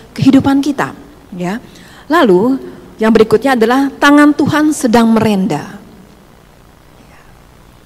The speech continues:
Merenda gampang nggak, Ibu-ibu? <laughs> Saya bukan orang yang sabar untuk seperti ini, pekerjaan tangan seperti ini, ya, merenda. Merenda itu bukan hal yang mudah,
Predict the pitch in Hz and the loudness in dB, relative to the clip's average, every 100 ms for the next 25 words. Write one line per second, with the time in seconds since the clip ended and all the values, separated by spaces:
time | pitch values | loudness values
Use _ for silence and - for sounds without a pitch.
0 | - - - - - - - 208 262 254 | -20 -20 -20 -20 -20 -20 -4 0 2 4
1 | 320 339 - - 190 220 233 269 214 185 | 2 0 -4 -14 -4 -2 0 -2 -2 -4
2 | 175 151 - 196 - - - - - - | -6 -8 -12 -16 -20 -20 -20 -20 -20 -20
3 | - - - - - - - - 202 180 | -20 -20 -20 -20 -20 -20 -18 -12 -12 -12
4 | - - - - - - 202 247 226 196 | -18 -20 -20 -20 -20 -10 -8 -6 -6 -6
5 | 208 202 202 220 233 208 196 185 - - | -6 -4 -4 -4 -4 -4 -6 -8 -14 -20
6 | - 214 190 170 190 226 240 240 208 190 | -8 -6 -2 0 0 -2 -8 -10 -10 -8
7 | 196 196 - 208 208 - 180 170 175 185 | -10 -12 -12 -8 -10 -8 -8 -8 -12 -12
8 | 185 185 185 190 190 - 196 185 190 - | -10 -6 -6 -8 -10 -10 -12 -10 -12 -12
9 | 190 175 165 185 - 202 175 170 160 165 | -10 -8 -6 -8 -6 -6 -4 -6 -8 -12
10 | - - - - - - _ - - 220 | -16 -20 -20 -20 -20 -20 _ -20 -10 -4
11 | 233 226 285 294 226 233 254 220 220 214 | 0 0 0 0 -2 -2 0 -2 0 -2
12 | 208 | -2